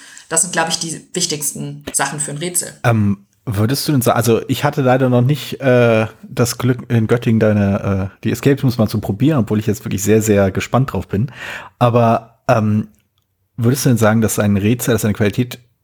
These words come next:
Speaker 2: äh, die, die eine hohe Rätselqualität auch damit zu tun haben, äh, hat, wie groß der Erzählcharakter dieser Rätsel ist? Inwiefern halt, also der Begriff, der mir rum,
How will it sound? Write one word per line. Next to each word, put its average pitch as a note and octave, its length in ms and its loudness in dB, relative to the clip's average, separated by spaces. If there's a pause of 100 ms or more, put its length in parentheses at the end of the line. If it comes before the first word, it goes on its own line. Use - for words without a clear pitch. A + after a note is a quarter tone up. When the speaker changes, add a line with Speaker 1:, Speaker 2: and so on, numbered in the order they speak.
(220)
Speaker 2:
äh, A2+ 100 -4
die, G#2 240 -4
die - 240 -10
eine G#2 160 0
hohe B2+ 220 4
Rätselqualität A#2+ 720 0
auch A#2+ 180 2
damit A#2+ 300 0
zu B2 100 -4
tun A#2+ 320 2
haben, G#2+ 240 2 (540)
äh, G#2 220 2
hat, A2 320 -4 (480)
wie A2 500 0
groß G#2+ 540 0
der G#2 260 2 (100)
Erzählcharakter A#2+ 800 0
dieser B2 220 -2
Rätsel A#2+ 320 0
ist? E3+ 100 -6
Inwiefern A#2+ 420 2
halt, G#2 240 0
also G#2 460 -2 (320)
der G#2+ 120 2
Begriff, A#2+ 280 0
der B2 120 2
mir A#2+ 120 4
rum, C3 360 2